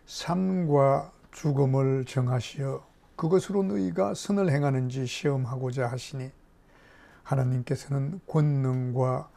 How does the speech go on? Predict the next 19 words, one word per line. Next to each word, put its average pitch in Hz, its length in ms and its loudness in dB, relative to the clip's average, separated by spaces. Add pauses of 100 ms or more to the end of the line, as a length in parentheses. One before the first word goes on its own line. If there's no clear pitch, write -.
(260)
지혜로 170 500 0
충만하신 143 600 0
분이시니라." 127 600 -8 (800)
형제, 139 580 2
자매 127 280 2
여러분, 127 360 -4 (1040)
하나님께서는 160 800 2
모든 190 480 4
것을 196 400 4
그분의 185 400 2
신성한 202 760 2
지혜에 139 440 4
따라 131 440 0 (240)
창조하셨고 180 1080 -2 (280)
모든 143 440 2
것이 139 480 0
인간에게 131 760 2 (340)
유익하도록 175 800 0
만드셨습니다. 127 880 -4